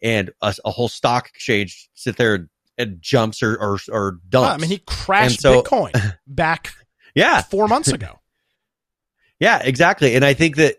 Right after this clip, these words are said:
Speaker 1: until they can figure out how to make it to where that is not something that can easily happen. Because right now you can have one person come in and disrupt a whole market and they know it.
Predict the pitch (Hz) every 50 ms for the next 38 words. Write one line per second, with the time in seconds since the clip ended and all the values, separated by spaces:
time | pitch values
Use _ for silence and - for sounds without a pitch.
0 | _ _ - 131 127 120 - 147 156 185 202 185 180 160 135 147 123 - - 143
1 | 120 135 135 131 131 131 - - - - - 123 120 117 113 117 127 127 131 117
2 | - - 120 110 101 80 87 92 107 113 123 135 156 - - 127 123 113 - 131
3 | 123 104 - - 127 120 104 120 120 110 107 98 - - 110 107 101 - 98 95
4 | 87 80 95 87 - - - - - _ _ _ _ _ _ _ _ _ _ _
5 | - 143 123 143 120 127 156 180 175 165 151 147 143 135 - 123 120 127 123 113
6 | 110 110 110 127 151 165 - 156 143 131 - - - 117 107 - 117 117 117 117
7 | 113 98 92 90 - _ - 117 113 107 107 107 _ _ 107 - 131 117 - -
8 | 156 147 139 - - 117 104 131 135 123 110 110 110 120 120 - 107 92 - 107
9 | 110 107 101 104 101 107 120 110 - - -